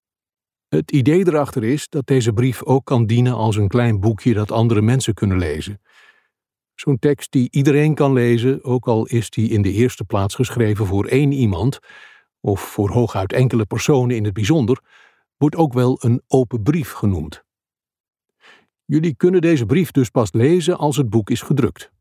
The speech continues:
Maar zo erg is dat niet, want ik zal pas wat over het boek vertellen als het gedrukt is, dus zodra de uitgever het heeft gepubliceerd. Ik kijk ernaar uit om jullie allemaal een exemplaar te geven.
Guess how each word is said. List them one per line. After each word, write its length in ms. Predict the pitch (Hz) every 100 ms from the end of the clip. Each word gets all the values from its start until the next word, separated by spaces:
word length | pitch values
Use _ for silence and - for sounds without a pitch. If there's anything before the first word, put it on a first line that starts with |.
| _ _ _ _ _ _ _ _ _ _ _
Maar 320 | _ 151 147 135
zo 160 | 135
erg 180 | 117 104
is 140 | 127
dat 160 | - 104
niet, 260 | 87 87 - _ _ _ _ _ _ _
want 200 | - 131
ik 140 | 117
zal 220 | - 131 110
pas 240 | 120 104
wat 200 | 101 104
over 200 | 104 92
het 140 | 95
boek 180 | 107 135
vertellen 420 | - 113 127 120
als 160 | 117 104
het 100 | 110
gedrukt 420 | - 110 135 -
is, 260 | 87 98 - _ _
dus 320 | 107 110 -
zodra 420 | - - 113 123 131
de 100 | 110
uitgever 580 | 113 123 - 117 104
het 140 | 123 117
heeft 240 | 104 95
gepubliceerd. 720 | - - 104 123 - 78 - - _ _ _ _ _ _ _ _ _ _ _ _ _ _ _
Ik 140 | 120
kijk 180 | 143 117
ernaar 220 | 110 98
uit 240 | 123 180
om 140 | 127 110
jullie 260 | 117 104
allemaal 560 | - 160 170 151 147 147
een 140 | - 127
exemplaar 500 | 135 - 131 101 71
te 80 | 107
geven. 400 | - 98 113